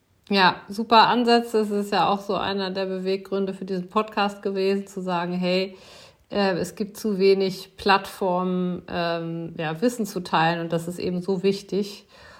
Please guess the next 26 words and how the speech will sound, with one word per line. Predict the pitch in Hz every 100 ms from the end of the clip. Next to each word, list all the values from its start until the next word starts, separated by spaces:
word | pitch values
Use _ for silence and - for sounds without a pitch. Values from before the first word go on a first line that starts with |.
| - _
Und | 196 190 185 180 170
ja, | 160
insofern, | 156 160 165 170 165 165 160 156
ähm, | - 156 156 156 160 - - - -
sehr | 185 180
schön, | - 196 180
dass | 170 -
wir | 165
da | 160 160 160 - - -
ähnlich | 220 214 196 196
ticken. | - 190 - 151 160 - -
Ähm, | 196 190 190 160
aber | 208
jetzt, | 226 247 240 - -
jetzt, | 202 220 220 - -
äh, | 220
zur | 214 226
Studie. | 226 - 262 302 320 330 -
Ähm, | 233 240 233
vielleicht | - 226 254
stellst | - 233 233
du | 262
die | 233
nochmal | 226 226 226
so, | 220 208
äh, | - 82